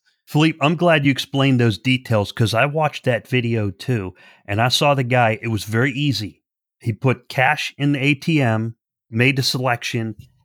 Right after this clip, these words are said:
held up his Q R code, and poof, turned it into ada very quick. And I thought, "Wow, you can buy ada with cash at an A T M using a Q R code.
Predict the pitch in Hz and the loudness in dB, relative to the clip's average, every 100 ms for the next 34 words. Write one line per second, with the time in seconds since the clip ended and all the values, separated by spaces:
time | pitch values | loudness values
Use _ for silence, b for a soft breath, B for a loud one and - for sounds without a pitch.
0 | _ - 131 147 147 147 - - 147 143 | _ -2 0 2 0 -2 -2 -2 2 2
1 | 135 - 117 113 98 - - 123 - - | 0 0 0 0 -6 -4 0 0 -2 -4
2 | 131 127 123 127 117 104 123 127 107 98 | 0 0 2 0 0 -2 0 2 0 -2
3 | _ 104 92 113 120 123 - 123 - - | _ -14 -4 -2 -2 -4 -6 -6 -6 -10
4 | _ B B B B B - 123 123 139 | _ B B B B B 0 0 2 2
5 | 104 101 107 185 170 170 120 90 82 _ | 0 -2 -4 0 2 2 2 0 -6 _
6 | _ _ _ 113 143 - 135 127 123 147 | _ _ _ -2 0 2 2 0 0 0
7 | 160 139 - - 131 143 139 117 113 127 | 2 0 -2 -2 0 0 0 0 0 0
8 | 143 - 160 131 123 120 120 120 113 - | -2 0 0 2 2 0 0 -2 -4 -4
9 | 139 131 135 131 117 101 101 | -4 -2 -2 -2 -4 -2 -6